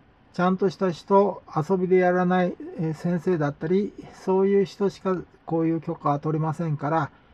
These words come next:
ね、通学の、この自動設定ね。えー、もう一度やりますね。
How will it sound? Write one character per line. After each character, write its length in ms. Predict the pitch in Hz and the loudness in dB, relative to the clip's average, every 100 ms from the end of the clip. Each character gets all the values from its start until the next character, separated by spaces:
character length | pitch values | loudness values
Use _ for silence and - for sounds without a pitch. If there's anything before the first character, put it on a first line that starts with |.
| _ - _ - | _ -16 _ -6
ね、 200 | 170 175 - | -4 -4 -6
通 180 | 170 160 | -4 0
学 320 | 165 156 165 | 0 0 -2
の、 160 | 160 247 - | -2 -6 -6
こ 80 | 156 | -4
の 60 | |
自 140 | 139 147 | -2 0
動 200 | 151 151 | 0 0
設 160 | 151 | -4
定 200 | 147 135 | -4 -6
ね。 220 | 131 160 - _ _ _ _ | -6 -6 -10 _ _ _ _
え 540 | 196 196 196 190 190 185 | -2 0 2 2 2 2
ー、 20 | |
も 140 | 190 185 | 2 2
う 40 | |
一 120 | 180 | 4
度 60 | 185 | 4
や 140 | 180 | 4
り 80 | 175 | 4
ま 120 | 180 | 0
す 100 | 156 | 0
ね。 220 | 190 220 | 0 -2